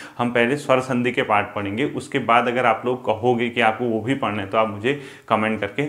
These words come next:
बता देना, मैं आपको वो भी चीज़ें सिखा दूंगा। दूसरी बात, कल जो लास्ट सेशन था मेरा, एनसीईआरटी ज्योग्राफी का सेशन था, उसमें कुछ लोगों को थोड़ा सा कन्फ्यूजन है। उसमें मैं एक चीज़ बता देता हूँ। मैंने एक जगह पे कहा था लास्ट में कि जो मानस अभयारण्य है, वो एक सिंग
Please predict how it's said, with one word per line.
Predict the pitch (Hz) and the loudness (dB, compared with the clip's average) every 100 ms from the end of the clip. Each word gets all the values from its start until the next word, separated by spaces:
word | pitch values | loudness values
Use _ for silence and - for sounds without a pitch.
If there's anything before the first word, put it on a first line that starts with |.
| - | 0
बता | 117 107 98 | 2 4 2
देना, | 98 107 | 0 -2
मैं | 110 104 | 0 -2
आपको | 101 147 | 0 0
वो | 143 107 | 0 -2
भी | 101 117 | -4 -6
चीज़ें | 107 104 127 | -6 -4 -4
सिखा | 143 107 - 92 | -4 -8 -6 -6
दूंगा। | 92 92 87 - - - - 113 | -6 -8 -10 -14 -20 -20 -12 -2
दूसरी | 123 123 143 | -2 0 2
बात, | 147 135 135 139 | 6 6 4 2
कल | 135 131 139 139 139 139 | 2 4 4 2 0 0
जो | 139 120 | -2 6
लास्ट | 113 117 143 | 6 6 2
सेशन | 131 117 117 107 | -2 -2 -4 -2
था | 117 | 0
मेरा, | 123 123 | 2 0
एनसीईआरटी | 117 110 117 117 113 113 127 | 0 -2 -2 2 2 0 0
ज्योग्राफी | 110 104 107 104 127 | 0 2 0 0 2
का | 131 | 2
सेशन | 117 101 104 95 | 2 -6 -6 -4
था, | 107 131 - - - | -2 -2 -6 -12 -8
उसमें | 127 147 151 | -4 -2 -2
कुछ | 160 143 | -2 0
लोगों | 147 143 | 0 0
को | 151 | 0
थोड़ा | 175 180 | 0 2
सा | 185 | 0
कन्फ्यूजन | 180 131 120 120 139 | 0 0 -2 -2 0
है। | 117 113 | 0 0
उसमें | 131 - 135 | -2 -2 -2
मैं | 131 | -2
एक | - | -2
चीज़ | 135 | -2
बता | 107 104 110 | 0 4 4
देता | 107 101 | 4 -2
हूँ। | 107 | -2
मैंने | 117 123 | -2 -2
एक | 120 | 0
जगह | 117 113 | 0 -2
पे | 120 | -2
कहा | 123 104 110 | -4 -4 -2
था | 117 107 | 0 0
लास्ट | 101 98 - | 0 -2 -6
में | 107 139 143 - - | -6 -8 -10 -18 -6
कि | 151 | -2
जो | 156 | 0
मानस | 117 107 127 147 | 4 4 4 2
अभयारण्य | 123 101 104 107 113 110 | -2 0 0 2 0 -2
है, | 104 131 | 0 0
वो | 139 - | 0 0
एक | 131 139 | 0 0
सिंग | 139 139 | 0 0